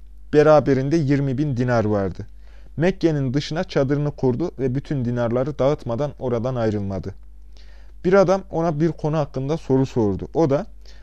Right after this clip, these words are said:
"Bu konuda Resulullah sallallahu aleyhi ve sellem şöyle buyurmuştur." diye cevap verdi. Bunun üzerine soruyu soran, "Ey Ebu Abdullah, bu konuda sen ne diyorsun?" diye sordu.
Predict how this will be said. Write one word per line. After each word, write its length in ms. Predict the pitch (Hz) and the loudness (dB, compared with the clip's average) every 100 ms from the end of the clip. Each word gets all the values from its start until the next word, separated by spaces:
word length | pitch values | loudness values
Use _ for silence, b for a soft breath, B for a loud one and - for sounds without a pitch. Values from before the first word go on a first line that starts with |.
| b | b
"Bu 80 | - | -6
konuda 340 | 185 170 135 131 | 0 2 4 4
Resulullah 380 | 139 156 160 | 2 2 2
sallallahu 400 | 160 143 135 127 | 2 2 4 4
aleyhi 200 | 131 123 | 2 2
ve 100 | 123 | 2
sellem 260 | 117 - 185 | 0 -4 -4
şöyle 340 | - 156 147 | 0 4 4
buyurmuştur." 560 | 123 123 117 - 113 107 | 4 0 0 -4 -2 0
diye 160 | 135 143 | 0 2
cevap 320 | 123 107 - | 4 2 0
verdi. 280 | 101 90 - - - 156 | -4 -4 -8 -16 -4 0
Bunun 140 | 165 | 2
üzerine 300 | 147 135 120 | 2 2 0
soruyu 380 | - 139 139 147 | -2 0 2 2
soran, 340 | - 120 202 - b b b b b | 0 0 0 -6 b b b b b
"Ey 140 | 160 175 | 4 4
Ebu 260 | 143 127 | 4 4
Abdullah, 360 | 123 - 107 98 - | 2 2 0 0 -4
bu 100 | 156 | -2
konuda 280 | 180 165 | 0 0
sen 300 | 175 170 156 | -2 -2 0
ne 140 | 156 135 | 0 2
diyorsun?" 400 | 123 110 - 101 | 2 0 -4 -4
diye 160 | 101 | -2
sordu. 400 | 95 101 90 90 | -2 -4 -6 -8